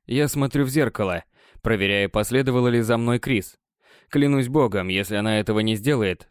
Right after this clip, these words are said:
то я вернусь за ней. И тогда я уже не буду церемониться. Мне плевать, что в академии полно людей.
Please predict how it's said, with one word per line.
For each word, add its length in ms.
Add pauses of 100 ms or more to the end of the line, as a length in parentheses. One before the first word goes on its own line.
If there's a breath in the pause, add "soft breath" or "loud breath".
то 100
я 160
вернусь 360
за 160
ней. 260 (400 soft breath)
И 100
тогда 280
я 160
уже 180
не 120
буду 220
церемониться. 840 (560 soft breath)
Мне 320
плевать, 440
что 220
в 40
академии 480
полно 320
людей. 440